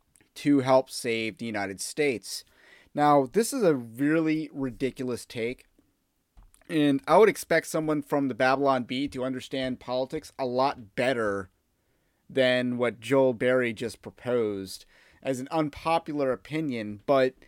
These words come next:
sometimes unpopular opinions are unpopular for a good reason, and this is one of those times, and I'm gonna try to exhaustively explain why,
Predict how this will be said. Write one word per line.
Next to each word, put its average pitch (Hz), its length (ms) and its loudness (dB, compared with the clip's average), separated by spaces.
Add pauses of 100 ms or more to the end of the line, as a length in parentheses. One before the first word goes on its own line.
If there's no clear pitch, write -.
(420)
sometimes 190 640 2
unpopular 151 680 2
opinions 131 760 -4
are 131 180 2
unpopular 131 1040 -2
for 233 340 -2
a 170 280 -2
good 147 340 2 (140)
reason, 113 560 -4
and 120 200 -8
this 202 220 2
is 202 160 -4
one 165 220 0
of 160 60 0
those 139 220 4
times, 131 680 -4 (360)
and 131 280 -2
I'm 147 100 0
gonna 160 160 -2
try 156 240 2
to 143 80 0
exhaustively 131 720 -2
explain 127 540 -6
why, 123 500 2